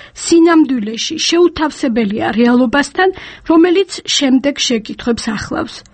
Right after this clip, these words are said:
რამდენად შემწყნარებელია ხელისუფლება ოპოზიციის აქტივისტების და მხარდამჭერების მიმართ, როდესაც აქციების პერიოდში ასობით მოქალაქე გაილახა და რეგიონული პარტიული ოფისების ათობით თანამშრომელი ციხეში წავიდა.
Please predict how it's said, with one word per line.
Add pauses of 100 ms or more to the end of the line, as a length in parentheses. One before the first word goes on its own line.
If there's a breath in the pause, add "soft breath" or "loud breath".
(340 loud breath)
რამდენად
შემწყნარებელია
ხელისუფლება
ოპოზიციის
აქტივისტების
და
მხარდამჭერების
მიმართ, (340 loud breath)
როდესაც
აქციების
პერიოდში (140)
ასობით
მოქალაქე
გაილახა (300 loud breath)
და
რეგიონული
პარტიული
ოფისების (300 loud breath)
ათობით
თანამშრომელი
ციხეში
წავიდა.